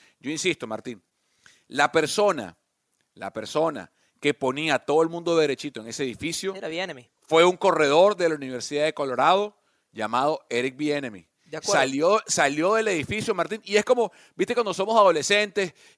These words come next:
Speaker 1: que papá y mamá se van de la casa un fin de semana y armamos una fiesta en la casa, invitamos a los amigos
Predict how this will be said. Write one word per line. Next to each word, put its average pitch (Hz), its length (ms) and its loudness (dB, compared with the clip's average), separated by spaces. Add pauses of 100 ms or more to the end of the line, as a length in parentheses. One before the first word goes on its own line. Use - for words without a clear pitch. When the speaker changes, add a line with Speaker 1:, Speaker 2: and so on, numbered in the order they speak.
Speaker 1:
que 156 440 2
papá 160 280 2
y 185 40 2
mamá 208 220 0
se - 120 -2
van 196 140 0
de 208 100 -2
la 165 100 0
casa 185 260 0
un 196 60 -10
fin 202 120 -10
de 202 80 -4
semana 190 520 -2
y 160 100 -4
armamos 165 320 0
una 202 160 -2
fiesta 196 220 -4
en 196 40 -4
la 156 100 -2
casa, 185 460 4 (220)
invitamos 196 480 2
a - 20 6
los 180 120 2
amigos 190 320 -2